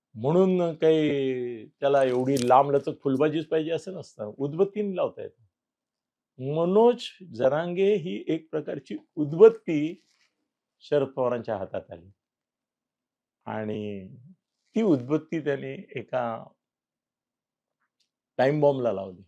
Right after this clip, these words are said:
जो टिक, टिक, टिक, टिक करत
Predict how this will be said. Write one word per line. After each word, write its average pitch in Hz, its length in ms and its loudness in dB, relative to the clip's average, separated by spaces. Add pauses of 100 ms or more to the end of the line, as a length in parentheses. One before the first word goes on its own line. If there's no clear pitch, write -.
(920)
जो 131 140 -2
टिक, - 420 -12
टिक, 135 260 -12
टिक, 131 260 -12
टिक 135 260 -12
करत 123 220 0